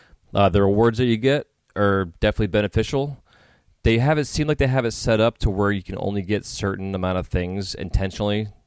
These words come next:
to make you take longer to power up your characters nowadays. Instead of, like, all of a sudden your Mike Wazowski's level forty,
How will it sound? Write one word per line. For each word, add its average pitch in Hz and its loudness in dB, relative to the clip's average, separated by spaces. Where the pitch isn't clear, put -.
to 104 -4
make 95 0
you 90 -8
take 107 -2
longer 95 0
to 98 -4
power 85 0
up 82 -4
your 85 -12
characters 92 -4
nowadays. 104 -2
Instead 101 -2
of, 90 -2
like, 90 -2
all 92 4
of 90 0
a - -8
sudden 92 0
your 90 0
Mike 87 -2
Wazowski's 90 -2
level 85 -4
forty, 98 -8